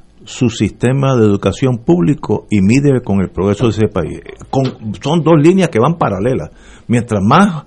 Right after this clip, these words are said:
mejor, mientras más, mejor uno, mejor el otro. Finlandia, el sistema público es el mejor, dicen el mejor del mundo. Ahora mira el dinero y la, y la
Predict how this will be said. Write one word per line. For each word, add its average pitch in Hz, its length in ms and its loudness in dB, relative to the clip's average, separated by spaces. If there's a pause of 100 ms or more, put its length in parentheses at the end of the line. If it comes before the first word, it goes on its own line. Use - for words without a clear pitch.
(480)
mejor, 113 380 0 (260)
mientras 101 340 -2
más, 123 260 0
mejor 120 320 4
uno, 240 280 2
mejor 123 280 2
el 127 100 2
otro. 98 260 -4 (400)
Finlandia, 143 600 4
el 98 40 2
sistema 131 440 0
público 151 440 2
es 135 120 6
el 123 80 2
mejor, 110 340 2 (100)
dicen 113 380 0
el 110 80 4
mejor 95 240 0
del 120 140 2
mundo. 104 340 2 (300)
Ahora 113 260 0
mira 120 580 2 (320)
el 95 140 -2
dinero 123 500 2
y 151 120 6
la, 117 440 -2
y 107 120 0
la 107 160 4